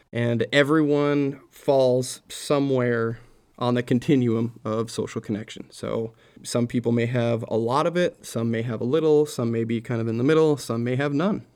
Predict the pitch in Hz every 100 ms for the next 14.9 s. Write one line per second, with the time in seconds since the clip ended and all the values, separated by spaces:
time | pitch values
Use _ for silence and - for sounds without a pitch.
0 | _ - - - 165 185 208 151 127 117
1 | 120 135 147 151 160 139 - _ _ _
2 | _ _ _ - 170 185 175 127 147 143
3 | 135 156 190 - 156 143 - 147 156 160
4 | 104 113 - _ _ _ 127 127 139 123
5 | 147 127 123 127 127 123 120 117 113 -
6 | 127 117 113 - - 110 107 - - -
7 | 120 113 - - - - - - 139 -
8 | 147 151 160 160 160 160 156 139 110 104
9 | 135 127 131 131 131 123 - 147 165 160
10 | - 143 156 - 151 156 135 131 139 135
11 | - 143 143 - 127 147 151 156 - 139
12 | 180 127 101 - - _ 127 123 120 -
13 | 165 185 196 196 - _ _ _ _ -
14 | 123 117 120 143 156 160 156 151